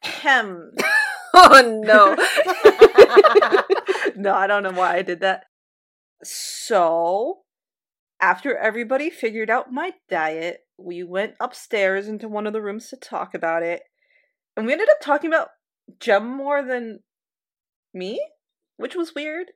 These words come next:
Speaker 1: I figured out what islands were, which was really cool. But we got tired of talking, so we went to High Walls,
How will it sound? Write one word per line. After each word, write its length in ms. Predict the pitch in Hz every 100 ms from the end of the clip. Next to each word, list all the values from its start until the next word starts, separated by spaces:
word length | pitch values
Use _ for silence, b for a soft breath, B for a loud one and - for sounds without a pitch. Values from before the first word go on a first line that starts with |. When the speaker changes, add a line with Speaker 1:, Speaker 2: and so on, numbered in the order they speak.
| _ -
Speaker 1:
I 60 |
figured 260 | 311 359 339
out 120 | 240
what 220 | 220 - -
islands 520 | 196 233 262 214 185
were, 300 | 165 160 165
which 140 | 160
was 100 | 180
really 240 | 170 160 165
cool. 360 | 180 165 165 - _ _ _ _ _ -
But 340 | 196 240 233
we 120 | 226 247
got 180 | 226
tired 240 | 277 247 240
of 100 | 226
talking, 400 | 220 240 240 233
so 100 | 214
we 120 | 190
went 240 | 190 190
to 100 | 196
High 180 | 196 233
Walls, 540 | 220 220 220 220 220